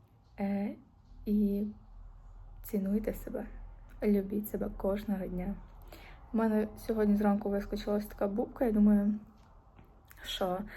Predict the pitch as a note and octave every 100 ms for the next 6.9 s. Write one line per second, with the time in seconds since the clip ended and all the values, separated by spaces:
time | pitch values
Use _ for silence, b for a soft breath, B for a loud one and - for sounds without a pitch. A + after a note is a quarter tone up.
0 | B - - G4+ - A#3 G3+ - B3+ -
1 | A3 A#3+ F#3+ F#3 F3+ F#3 - - A3 -
2 | F3+ F3+ F3 F3 - G#3+ - - A#3+ -
3 | B B B B B B B - - A#3
4 | A3+ A3+ - - A3+ G#3+ G#3+ A3 - A3
5 | A3+ - A3+ G#3 G#3 G#3 G#3 G#3+ - A#3+
6 | - G#3+ A3 G#3 - - A#3+ E4